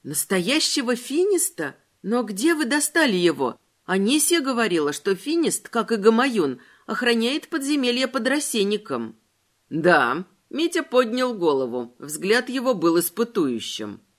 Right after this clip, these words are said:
«Но когда вы успели?» Полина замолчала, её посетила совершенно невероятная идея. «А финист, случайно, не стережёт вход, отмеченный руной Меркурия?»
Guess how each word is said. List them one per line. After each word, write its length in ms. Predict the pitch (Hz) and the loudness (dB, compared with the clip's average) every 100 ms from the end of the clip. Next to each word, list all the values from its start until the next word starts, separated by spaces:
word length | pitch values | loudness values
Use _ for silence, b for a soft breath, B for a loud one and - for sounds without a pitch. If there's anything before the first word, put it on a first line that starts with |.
| _ _ _ - | _ _ _ -10
«Но 180 | 196 | -8
когда 440 | 190 247 240 220 339 | -4 -6 -2 0 2
вы 160 | 339 | 4
успели?» 720 | 339 - - 330 233 151 131 b b b - | 2 0 0 2 4 4 0 b b b -4
Полина 380 | 139 190 330 349 | -2 0 0 0
замолчала, 1000 | 349 320 320 320 - 165 139 127 117 - - | 2 0 0 -4 -2 2 2 0 -4 -10 -6
её 340 | 175 196 285 | -4 -2 -2
посетила 560 | - - 196 175 302 285 | -2 -4 -6 -6 -4 -4
совершенно 600 | - 202 180 226 254 294 | -2 -2 -2 -2 -2 -2
невероятная 1000 | 277 208 160 160 151 - 180 190 220 | 0 4 4 4 0 0 0 2 2
идея. 520 | 220 139 127 113 101 - _ _ _ _ _ - | 0 -2 -2 -2 -6 -14 _ _ _ _ _ -2
«А 180 | 330 | 0
финист, 640 | 330 - 302 208 175 - - | 0 0 2 2 0 -2 -4
случайно, 680 | - 233 240 - 185 170 214 | -2 0 0 0 2 2 0
не 140 | 277 | -2
стережёт 540 | - 320 330 359 392 | 0 0 2 0 -2
вход, 400 | - - 277 240 | -6 -2 0 2
отмеченный 580 | 233 233 233 196 220 226 | 0 0 0 0 2 4
руной 280 | 240 208 214 | 4 4 4
Меркурия?» 800 | 226 302 - 208 151 123 113 | 4 0 2 2 4 2 -2